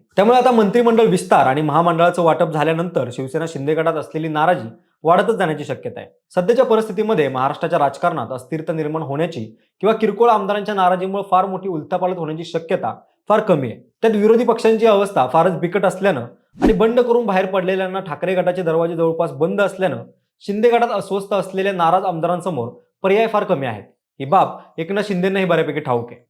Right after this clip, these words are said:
तसंच नाराजांनाही या परिस्थितीची कल्पना आहे. त्यामुळे सद्यस्थितीत शिवसेना शिंदे गटातील नाराजांसमोर अधूनमधून आपली नाराजी व्यक्त करत राहून काही इच्छित पद पदरात पाडून घेणं एवढंच हाती राहिलेलं आहे. त्यामुळं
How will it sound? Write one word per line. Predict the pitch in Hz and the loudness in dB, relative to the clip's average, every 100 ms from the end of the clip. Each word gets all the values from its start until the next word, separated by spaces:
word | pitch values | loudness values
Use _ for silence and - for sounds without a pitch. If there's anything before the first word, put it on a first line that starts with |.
| - | -2
तसंच | 220 | 0
नाराजांनाही | 247 214 233 233 233 196 139 | 2 4 4 4 4 2 0
या | 160 | 0
परिस्थितीची | 175 175 170 180 175 | -2 -4 -6 -6 -2
कल्पना | 147 135 113 | -2 -4 -10
आहे. | 107 _ - | -12 _ 0
त्यामुळे | 196 247 | 4 4
सद्यस्थितीत | 233 175 220 220 165 127 | 4 4 4 2 0 -2
शिवसेना | - 139 160 170 | -2 -2 0 -2
शिंदे | 165 147 170 | -2 0 2
गटातील | 170 165 175 | 2 2 0
नाराजांसमोर | 151 147 165 165 175 117 | 0 2 0 0 -2 -4
अधूनमधून | 113 131 147 147 160 180 - - - | -6 -6 -4 -2 -2 -4 -10 -20 -6
आपली | 147 226 | -2 0
नाराजी | 226 220 226 | 2 2 2
व्यक्त | 214 220 220 214 | 0 0 0 -2
करत | 220 214 | 0 0
राहून | 196 165 131 | 0 -2 -6
काही | 160 170 | -6 -4
इच्छित | 165 - 208 - | -6 -10 -10 -8
पद | 196 | -6
पदरात | 185 165 185 | -4 -2 -2
पाडून | 185 165 180 | -2 -2 -2
घेणं | 160 175 113 - _ _ | -2 -2 -4 -10 _ _
एवढंच | 180 196 220 | 0 2 2
हाती | 160 135 | 0 -2
राहिलेलं | 123 104 95 | -2 -4 -10
आहे. | - _ - | -18 _ -6
त्यामुळं | 139 160 185 | 0 0 0